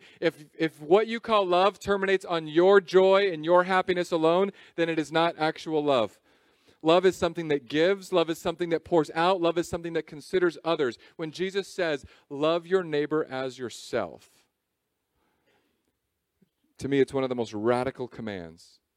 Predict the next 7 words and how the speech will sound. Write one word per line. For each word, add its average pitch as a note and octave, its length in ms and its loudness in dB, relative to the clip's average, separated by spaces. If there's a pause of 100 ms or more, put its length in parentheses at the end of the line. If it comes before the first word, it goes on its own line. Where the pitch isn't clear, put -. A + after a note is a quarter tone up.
(1800)
Think F#3 180 -4
about D#3 200 2
how D#3+ 360 -6
much D3 380 -8
you A#2+ 120 -12
love A#2 380 -6
yourself. G#2 580 -10